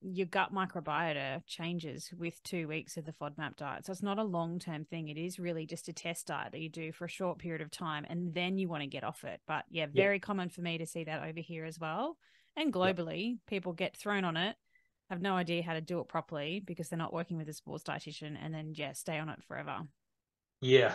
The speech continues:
Speaker 2: yeah. And we, I think we see a disconnect too from the dietitians prescribing that. Uh, there's a pretty clear and obvious low energy availability thing going on here, where you've got
Speaker 1: Yeah.
Speaker 2: a sixteen-year-old presenting with stress fractures, no period, and then fodmap diet because of the gut health.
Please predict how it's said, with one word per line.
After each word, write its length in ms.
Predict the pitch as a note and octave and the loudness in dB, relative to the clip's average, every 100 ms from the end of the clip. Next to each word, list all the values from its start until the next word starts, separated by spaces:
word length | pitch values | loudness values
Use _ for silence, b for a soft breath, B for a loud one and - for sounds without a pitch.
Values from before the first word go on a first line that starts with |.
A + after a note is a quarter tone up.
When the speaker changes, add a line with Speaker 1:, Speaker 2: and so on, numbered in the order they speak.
| - | 2
Speaker 2:
yeah. 200 | A2+ A#2 | 4 6
And 100 | A#2+ | 8
we, 160 | D#3+ E3+ | 8 10
I 120 | D3 | 10
think 200 | F3 F3 | 10 10
we 140 | D3+ | 12
see 200 | D#3 C#3+ | 10 12
a 100 | C3 | 10
disconnect 560 | - - - B2 B2 - | 10 6 6 4 4 10
too 200 | C3 B2 | 12 12
from 400 | B2 A#2 A2+ G2 - b b _ | 12 6 6 0 -6 b b _
the 80 | B2 | 4
dietitians 600 | A2 B2+ B2 C#3 C3 A#2 | 12 12 12 12 12 8
prescribing 540 | B2 - C#3 C3+ B2+ A#2 | 8 8 12 12 12 10
that. 280 | A2 - - - | 6 4 0 6
Uh, 360 | A2 A2 A2+ A2 - | 10 10 8 4 4
there's 140 | A2 | 4
a 60 | A2 | 8
pretty 240 | B2+ A#2 | 10 10
clear 280 | - B2+ A2+ | 10 10 12
and 80 | A2 | 12
obvious 560 | A2 A2+ A2 - - - | 10 8 6 4 -6 0
low 220 | A#2+ A#2 A2+ | 10 12 12
energy 340 | A#2 A2+ A2+ | 10 8 8
availability 800 | A2 A2+ A2 A#2 B2+ C3 C3 - _ _ _ | 12 12 12 10 12 12 12 8 _ _ _
thing 160 | C3 B2+ | 4 8
going 280 | B2+ B2 B2+ | 8 8 8
on 140 | B2+ | 8
here, 220 | C#3 F3+ | 10 10
where 120 | C3 | 10
you've 220 | A2+ G#2+ - | 6 4 6
got 140 | A#2 | 8
Speaker 1:
Yeah. 220 | F#2 D#3+ | 6 2
Speaker 2:
a 20 | D#3+ _ _ _ - | -8 _ _ _ 2
sixteen-year-old 480 | - A#2+ A#2 A2+ | 8 8 10 10
presenting 320 | A2+ A2 A#2 A2 | 10 8 8 8
with 140 | G2 | 6
stress 240 | - B2 | 8 8
fractures, 680 | - A2+ - B2 G#2+ - - - | 10 8 10 8 8 4 -6 2
no 180 | A#2 A2 | 4 8
period, 480 | A#2+ A#2 A2+ A2 | 12 12 12 12
and 120 | A2 A2 | 10 8
then 240 | A2 G2+ - | 6 4 10
fodmap 360 | B2+ A2+ A2 - | 12 12 12 12
diet 260 | A#2 A#2+ | 12 12
because 240 | A2 G#2+ G#2+ | 12 8 8
of 40 | |
the 60 | G2+ | 10
gut 180 | A2+ A2 | 10 10
health. 320 | G#2+ G#2+ - | 10 8 6